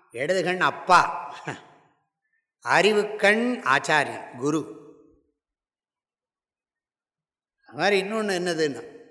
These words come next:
ஒரு கண்ணு பிரத்யக்ஷ பிரமாணம், இன்னொரு கண் அனுமான பிரமாணம். அறிவு கண் அக்னிங்கிறது என்னதுன்னா சாஸ்திர பிரமாணம்.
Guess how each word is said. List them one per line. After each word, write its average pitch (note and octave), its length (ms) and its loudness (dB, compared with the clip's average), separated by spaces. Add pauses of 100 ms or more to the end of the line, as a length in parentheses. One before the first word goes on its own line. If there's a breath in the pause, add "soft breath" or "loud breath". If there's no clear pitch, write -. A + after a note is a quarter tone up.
(580)
ஒரு D3+ 160 -2
கண்ணு G3+ 360 0
பிரத்யக்ஷ G#3 540 -2
பிரமாணம், F#3+ 580 2 (560)
இன்னொரு F3+ 380 -4
கண் F#3+ 260 0 (100)
அனுமான G3+ 420 2 (140)
பிரமாணம். D3+ 460 -2 (1040)
அறிவு G3 460 4
கண் D#3 240 -2
அக்னிங்கிறது G3 760 -2
என்னதுன்னா D#3 560 -2 (720)
சாஸ்திர D#3+ 540 2
பிரமாணம். G#2 600 -12